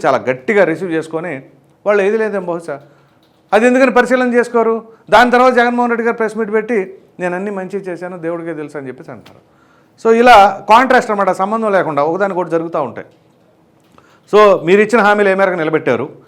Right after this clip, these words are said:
ఇప్పుడు వీరిస్తున్న హామీలు ఏమాత్రం నిలబెట్టుకుంటారు, ఈ రెండు బేరీజు వేయండి కొంత సమయం ఇచ్చిన తర్వాత. So, దాని తర్వాత ప్రశ్నించండి, తప్పేం లేదు, ప్రశ్నించొద్దు అని అనట్లా. కానీ ప్రమాణ స్వీకారం జరిగి జరగదలిగిన ఇరవై నాలుగు గంటలను ప్రశ్నిస్తున్నారు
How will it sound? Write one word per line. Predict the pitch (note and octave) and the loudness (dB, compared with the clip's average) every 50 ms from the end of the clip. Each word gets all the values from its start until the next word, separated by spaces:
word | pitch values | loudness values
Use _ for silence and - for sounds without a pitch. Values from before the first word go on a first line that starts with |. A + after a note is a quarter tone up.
| _ _ - | _ _ -12
ఇప్పుడు | D3+ - G3 D#3 | -4 -2 0 2
వీరిస్తున్న | D#3+ G3+ G#3+ A3+ G#3+ - A3+ A3 G3+ | 2 2 0 -2 -2 -2 -4 -2 0
హామీలు | F#3 F#3+ G3 G3 G3 | -2 -2 -2 -2 -2
ఏమాత్రం | G3 F#3+ G3 G3+ F#3+ G3 F3+ D#3 | -2 -2 -2 -4 -6 -8 -6 -4
నిలబెట్టుకుంటారు, | D#3 E3+ F#3+ G3 - F3+ F3 E3+ D3+ C3+ C3+ A#2+ A2+ A2 - - - _ _ _ _ _ _ - | -4 -2 -2 -2 -4 -4 -6 -6 -2 0 0 0 -2 -4 -8 -14 -20 _ _ _ _ _ _ -4
ఈ | D#3+ E3+ | 0 2
రెండు | F3 F#3+ A3 A3+ B3 G#3 D#3 B2 - - - - _ - | 2 2 4 6 6 6 6 4 0 -6 -12 -20 _ -6
బేరీజు | D#3 D#3 G3+ A3 A3+ F3 F3+ | 2 4 6 6 6 4 2
వేయండి | F#3+ F#3+ F#3 D#3 B2 G#2+ F#2 - _ _ | 0 0 -2 -4 -6 -10 -12 -16 _ _
కొంత | E3 E3 D#3+ | -6 -6 -6
సమయం | D#3+ E3 D#3 D3 E3 E3 | -6 -6 -6 -6 -6 -6
ఇచ్చిన | C#3+ - - C#3 | -8 -10 -12 -14
తర్వాత. | B2 A#2+ G#2 F2+ D#2+ D2+ - - _ _ _ _ _ _ _ _ _ _ _ _ _ _ _ _ _ _ _ - | -12 -12 -10 -10 -12 -14 -18 -20 _ _ _ _ _ _ _ _ _ _ _ _ _ _ _ _ _ _ _ -8
So, | G3 E3 | -6 -2
దాని | C3+ C#3 C3+ B2 | -2 -2 -2 -2
తర్వాత | C3+ C#3+ F3+ G3 G#3 F#3+ | -2 0 0 0 -2 -4
ప్రశ్నించండి, | - E3 D#3+ - F#3 D#3 E3 D3 B2 A2 | -4 -6 -8 -8 -10 -12 -12 -12 -10 -10
తప్పేం | B2+ A#2+ B2+ D3 C#3+ C3+ | -10 -8 -8 -8 -8 -8
లేదు, | B2+ A#2+ A2 | -8 -12 -12
ప్రశ్నించొద్దు | A2 A#2 A2 A2 - D#3 C#3 C#3 C#3 C#3 C#3 F3 | -12 -12 -12 -12 -14 -14 -10 -10 -10 -8 -4 -4
అని | F3 D#3 C#3 | -4 -4 -6
అనట్లా. | B2+ A#2+ A#2 A#2 A2+ F#2+ - - - _ _ _ _ _ - | -8 -10 -10 -10 -10 -10 -10 -12 -18 _ _ _ _ _ 4
కానీ | F3+ G3+ G#3+ G3 | 4 6 6 4
ప్రమాణ | D#3 E3+ F#3+ G#3+ A3+ A#3 A3+ | 2 2 2 4 2 2 2
స్వీకారం | - A#3 A3+ A3 G3+ A3 A3+ A3 A3 G#3 | 0 0 0 0 2 2 2 2 0 0
జరిగి | E3+ F#3+ G3 A3 A3 A3+ | 0 0 0 0 0 -2
జరగదలిగిన | G3+ G#3 G#3 G#3 G#3 G#3 G#3 G#3 G#3 | -2 -2 -2 0 -2 -2 -4 -4 -4
ఇరవై | F#3 F3+ G3 G#3 | -4 -4 -2 -2
నాలుగు | G#3 G#3 G#3 F#3+ | -2 -2 -2 -2
గంటలను | G3+ G3+ F#3+ G3+ G#3 F#3+ | -4 -6 -6 -8 -8 -6
ప్రశ్నిస్తున్నారు | E3 F#3 E3 - F3+ E3 G3 F3+ E3 | -6 -6 -8 -8 -10 -8 -8 -6 -6